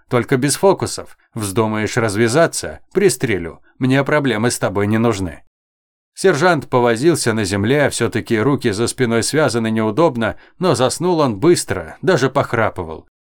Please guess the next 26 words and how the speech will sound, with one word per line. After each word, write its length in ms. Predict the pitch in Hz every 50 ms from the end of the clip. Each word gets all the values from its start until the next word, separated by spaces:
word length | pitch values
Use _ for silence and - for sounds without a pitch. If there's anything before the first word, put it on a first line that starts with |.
| _ -
Саша 320 | - - 180 185 - - 165
позавидовал 720 | 139 - 156 139 165 170 160 170 160 123 107 98 92 92
ему. 340 | 90 87 85 80 78 73 - - _
Спит 380 | - - - - 220 190 131 -
человек, 560 | - - 127 113 107 98 92 87 82 - -
а 120 | 131 131
он, 220 | 139 175 190 175 131
получается, 680 | - 107 104 98 - - 107 101 101 92 - 113 95
при 160 | - 110 110
нем 240 | 110 117 135 156 139
как 200 | - 156 151 -
часовой, 640 | - - 151 - - 151 131 104 92 92 92 95
сон 300 | 98 - - 151 143 123
сержанта 600 | - - 160 151 120 101 113 110 101 87 - 104
охраняет. 640 | 95 - - 107 104 92 85 76 73 - - _ _ _ -
Ну 100 | - 202
и 180 | 202 170 160 151
его 280 | 156 156 156 180 180 151
сон 300 | - - 139 123 110 185
сморил. 500 | - - 101 92 87 82 78 78 - _ _ _ _ _ _ _ -
Несколько 520 | 117 123 127 113 - - 113 95 - 120
раз 260 | 113 123 135 123 113
за 220 | 87 90 113 120 117
ночь 180 | 110 104 -
Саша 360 | - - 117 113 101 - - -
просыпался, 840 | - 95 95 - - 101 - 107 110 120 113 - - 104 90 82